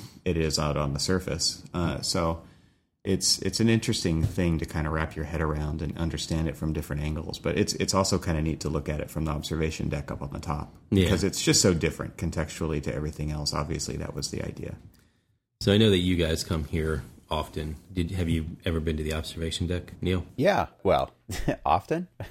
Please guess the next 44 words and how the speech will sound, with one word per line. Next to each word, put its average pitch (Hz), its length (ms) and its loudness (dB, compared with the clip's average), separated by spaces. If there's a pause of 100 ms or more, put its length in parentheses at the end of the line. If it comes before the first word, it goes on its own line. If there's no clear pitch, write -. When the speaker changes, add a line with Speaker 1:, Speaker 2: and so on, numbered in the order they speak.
(300)
Speaker 3:
We 120 160 6
were 98 140 8
in 82 100 4
New 80 80 2
York 78 280 -2
last 73 300 -2
year, 71 240 -4
but 76 220 -4 (460)
Speaker 2:
We 127 120 2
were 131 120 2
in 123 100 4
the 110 100 4
New 98 240 6
York 120 300 4
last 120 260 2
week. - 400 4 (140)
Speaker 3:
I 92 160 6
was 92 260 2
in 92 140 2
New 95 140 6
York 101 340 8
<laughs> 117 80 10
last - 220 4
week, - 280 4
yes, 80 360 4
uh, 95 180 4
for 98 240 2
a - 40 2
very 120 300 8
different 107 340 4
reason, 90 400 0
though. 80 280 2 (480)
And, 92 640 4 (580)
yeah, 85 240 8
I 78 40 6
wasn't 90 280 4
able 87 200 6
to 80 100 0
stay, 78 500 4 (300)
as, 85 280 0
as 80 320 0
you 80 60 -4
stated 76 420 -2
earlier. 76 340 0